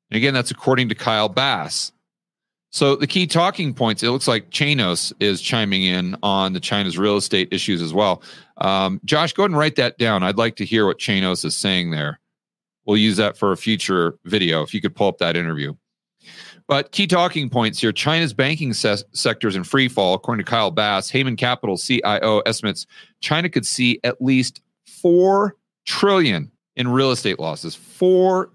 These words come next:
trillion. And if you're saying to yourself right now, "Ge-, George, what are you talking about?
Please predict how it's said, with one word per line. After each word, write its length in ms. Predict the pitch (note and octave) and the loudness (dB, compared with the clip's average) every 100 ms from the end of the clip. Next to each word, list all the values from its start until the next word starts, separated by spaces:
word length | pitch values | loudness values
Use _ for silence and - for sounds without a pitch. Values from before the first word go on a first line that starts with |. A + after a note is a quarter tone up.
| - | -10
trillion. 580 | - G#3+ G#3 C#3+ D#2 - _ - | 0 2 2 0 -2 -12 _ -2
And 100 | C#3+ | 2
if 60 | |
you're 100 | D3 | 2
saying 320 | B2+ F3 G3 | 2 2 2
to 60 | F#3 | 0
yourself 280 | C3+ B2+ G#2+ | 0 0 0
right 160 | G#2+ | 0
now, 180 | A2 A2+ | 0 -2
"Ge-, 200 | G#2+ - - - | -4 -8 -12 -10
George, 640 | - - A3+ G#3+ G#3+ - | -10 -2 0 2 0 -4
what 500 | - - - A#3+ G3+ - | -10 -16 -10 -8 -6 -2
are 160 | C3+ | -2
you 240 | A#2+ G#2 F#2 | -2 -4 -8
talking 680 | - - G#2 G#2 - F#2+ | -12 -4 0 -2 -2 -8
about? 400 | F2 E2 D#2+ E2 | -6 -4 -4 -4